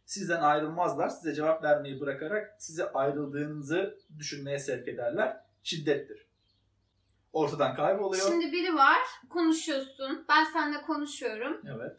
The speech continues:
Speaker 2: Sen birden ortadan kayboluyorsun.
Speaker 1: Evet.
Speaker 2: Ama bana hiçbir şey söylemiyorsun.
Speaker 1: Evet.
Speaker 2: Baba bu şiddet.
Speaker 1: Ama bu ilişkide mi diyor? Evet, ilişkide. Yani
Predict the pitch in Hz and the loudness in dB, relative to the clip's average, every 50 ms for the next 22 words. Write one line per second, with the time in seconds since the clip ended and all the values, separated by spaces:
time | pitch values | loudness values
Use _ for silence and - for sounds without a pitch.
0 | _ - - - 359 349 339 311 349 302 320 349 349 339 311 294 302 311 294 277 | _ -6 0 4 4 4 4 2 0 0 0 0 2 2 2 0 0 -2 0 0
1 | 269 277 269 269 254 202 196 190 190 190 185 190 202 214 - - - 311 330 466 | 0 0 0 0 0 0 0 -2 -6 -10 -14 -14 -16 -16 -16 -12 -8 -6 -6 -6
2 | - - - - - 117 - - - _ _ _ _ _ _ _ _ - 262 320 | -6 -8 -10 -10 -8 -8 -10 -12 -14 _ _ _ _ _ _ _ _ -4 0 2
3 | 349 - 311 320 330 370 330 - - - - - 359 349 - - - 302 262 247 | 4 4 4 4 4 2 0 -4 -8 -8 -4 -2 0 0 -2 -2 -2 -2 0 0
4 | 233 233 214 185 170 - - - - - - _ _ _ _ - 117 113 117 131 | -2 -4 -6 -8 -10 -12 -14 -16 -20 -20 -20 _ _ _ _ -12 -12 -10 -10 -12
5 | - - _ _ _ 208 208 202 202 196 190 185 - - - - - - - 269 | -14 -16 _ _ _ -12 -10 -10 -10 -10 -12 -14 -14 -12 -12 -14 -14 -12 -12 -12
6 | 269 - - _ _ _ _ _ _ _ _ _ _ _ _ _ - - - - | -12 -12 -16 _ _ _ _ _ _ _ _ _ _ _ _ _ -20 -10 -4 -2
7 | 214 214 196 175 170 160 160 160 147 135 135 139 - 156 151 196 202 190 143 135 | 0 0 0 -2 -4 -6 -6 -6 -6 -6 -4 -4 -4 -2 -2 -2 -2 -2 -2 -2
8 | 156 196 - - - - - 135 131 131 - - 139 127 120 110 - - - 117 | -2 0 0 0 0 -2 -2 -6 -6 -6 -6 -4 -4 -4 -4 -4 -6 -8 -10 -10
9 | 117 117 117 113 | -10 -10 -10 -12